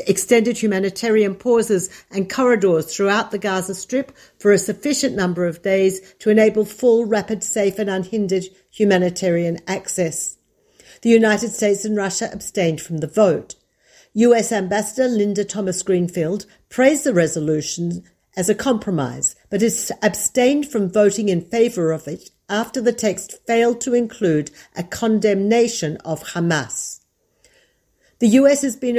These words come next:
urging Israel to find a way to increase the quantity and the speed of humanitarian aid reaching Gazans. Israel has said that further steps are dependent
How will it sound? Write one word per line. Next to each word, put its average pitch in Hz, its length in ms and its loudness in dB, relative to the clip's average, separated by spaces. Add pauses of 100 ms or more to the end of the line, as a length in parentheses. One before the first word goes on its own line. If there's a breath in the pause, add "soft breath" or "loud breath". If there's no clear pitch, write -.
urging 254 260 0
Israel 170 380 -4
to 202 180 -10
find 202 240 -2
a 202 200 0
way 226 120 2 (160)
to 196 180 -4
increase 226 400 -2
the 208 200 -6
quantity 240 540 0 (140)
and 202 140 0
the 202 160 0
speed 240 260 2
of 208 120 2
humanitarian 202 800 0 (120)
aid 175 140 2
reaching 190 420 -2 (100)
Gazans. 185 640 -4 (500 loud breath)
Israel 233 300 4
has 208 160 0
said 226 160 0
that - 240 -4
further 208 220 0
steps 220 420 -4
are 180 140 -4
dependent 226 560 -2